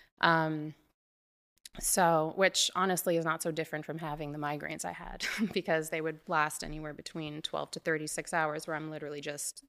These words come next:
isolated, stuck in pain. Um,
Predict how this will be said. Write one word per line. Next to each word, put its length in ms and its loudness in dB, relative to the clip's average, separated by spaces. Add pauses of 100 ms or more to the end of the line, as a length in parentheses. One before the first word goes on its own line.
(100)
isolated, 640 -2
stuck 260 -8
in 140 -12
pain. 400 -8 (800)
Um, 480 0